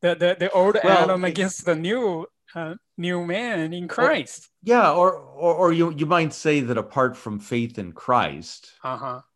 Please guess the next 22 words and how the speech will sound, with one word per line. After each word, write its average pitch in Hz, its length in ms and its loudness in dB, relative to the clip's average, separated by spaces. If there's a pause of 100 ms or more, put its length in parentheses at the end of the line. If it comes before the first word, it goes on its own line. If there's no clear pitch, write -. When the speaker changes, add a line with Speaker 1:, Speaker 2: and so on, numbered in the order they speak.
(140)
Speaker 2:
um, 98 640 -2
it, 123 340 -4
there 135 160 -2
is 151 160 0
no 131 140 0
struggle. 170 720 -2
But, 123 240 -4
but 139 240 4
Speaker 1:
Right. 131 200 -6 (260)
Speaker 2:
and, 160 180 2
and 175 180 -4
that's, 240 240 0
that's 240 380 -2
really 254 360 -6
the, 131 280 -2
the 131 200 -6
important 127 720 -8 (480)
personal 151 600 -6
and 87 140 -12
pastoral 131 680 -6 (100)
thing. 87 320 -8 (420)
Speaker 1:
Mm. 127 320 -16